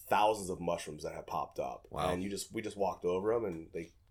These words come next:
Speaker 1: decomposed down, and it's just nature doing nature. But,
Speaker 2: Yeah.
Speaker 1: um, if you have something specifically that might be impacting your plants, um, you can always reach out to us, or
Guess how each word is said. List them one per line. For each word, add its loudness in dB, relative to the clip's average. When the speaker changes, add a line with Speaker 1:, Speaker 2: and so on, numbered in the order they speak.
Speaker 1:
decomposed -6
down, 0
and -4
it's -12
just -16
nature -6
doing -2
nature. -4
But, 0
Speaker 2:
Yeah. 0
Speaker 1:
um, 2
if -4
you 2
have 4
something -2
specifically -4
that 0
might 0
be -6
impacting -8
your -6
plants, -6
um, -6
you -14
can -4
always 2
reach -4
out 0
to -8
us, 0
or 0